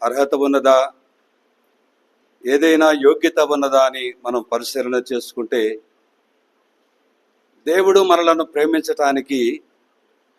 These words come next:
ఏ అర్హత, యోగ్యత లేదు. కానీ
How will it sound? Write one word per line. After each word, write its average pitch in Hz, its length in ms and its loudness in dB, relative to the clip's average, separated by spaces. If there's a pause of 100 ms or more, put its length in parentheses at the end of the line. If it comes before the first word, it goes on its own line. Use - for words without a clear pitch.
(340)
ఏ 147 140 4
అర్హత, 151 680 2 (120)
యోగ్యత 139 480 -2 (200)
లేదు. 131 240 -6
కానీ 135 460 -2